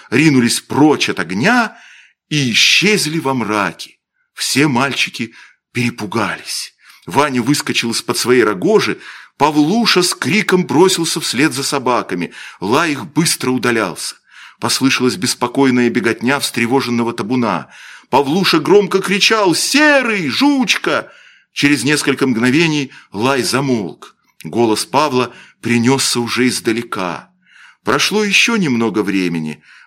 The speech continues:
Мальчики с недоумением переглядывались, как бы выжидая, что-то будет. Внезапно раздался топот скачущей лошади, круто остановилась она у самого костра, и, уцепившись за гриву,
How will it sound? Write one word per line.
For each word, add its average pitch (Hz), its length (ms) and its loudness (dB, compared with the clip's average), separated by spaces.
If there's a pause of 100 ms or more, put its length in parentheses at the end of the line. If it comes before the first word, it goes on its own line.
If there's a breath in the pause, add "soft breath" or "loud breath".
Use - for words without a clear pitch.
Мальчики 123 500 0
с - 120 -2
недоумением 113 880 0
переглядывались, 160 1000 -2 (400 loud breath)
как 147 180 -2
бы 170 100 0
выжидая, 117 760 0 (240 loud breath)
что-то - 800 -6
будет. 110 720 -10 (540 loud breath)
Внезапно 127 640 0
раздался 120 560 -2
топот 123 380 0
скачущей 104 560 -2
лошади, 156 640 0 (460 loud breath)
круто 170 420 2
остановилась 139 840 0
она 127 140 2
у 123 60 2
самого 120 380 0
костра, 175 640 -2 (460 loud breath)
и, 151 80 0
уцепившись 156 840 0
за - 160 0
гриву, 202 640 -2